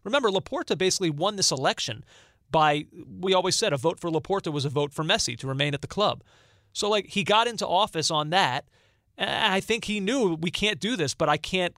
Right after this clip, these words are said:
I can't make it look like I'm the one who's forcing him out now after saying that I want him to stay." So I, I think that this was the way that they went about it. That is my opinion. I, I can't wait to ask Simon if, what he thinks, if, if Barcelona always knew that this relationship was gonna have to end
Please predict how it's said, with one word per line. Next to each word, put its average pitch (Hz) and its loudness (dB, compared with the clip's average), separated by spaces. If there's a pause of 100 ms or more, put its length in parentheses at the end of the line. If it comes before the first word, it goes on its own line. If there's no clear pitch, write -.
(160)
I 156 0
can't 202 -2
make 180 4
it 175 -6
look 185 0
like 175 2
I'm 165 2
the 170 2
one 165 0
who's 147 -4
forcing 170 -2
him 151 0
out 175 2
now 147 2
after 147 -2
saying 156 -2
that 143 2
I 147 4
want 143 -2
him 143 -6
to 135 -8
stay." 185 -2 (360)
So - 0
I, 165 4
I 170 2
think 185 -4
that 123 -2
this 180 2
was 160 2
the 165 0
way 165 2
that 160 -8
they 175 0
went 160 0
about 147 2
it. 117 -10
That 170 4
is 147 -2
my 165 2
opinion. 139 -2
I, 143 4
I 160 -2
can't 185 -2
wait 175 0
to 175 -2
ask 165 2
Simon 139 0
if, - -8 (920)
what 156 2
he 160 2
thinks, 170 -2
if, 127 -6
if - -6
Barcelona 156 2
always 156 4
knew 156 0
that 127 -10
this 127 -10
relationship 139 -2
was 135 -2
gonna 139 -2
have 139 2
to 123 -2
end 123 -2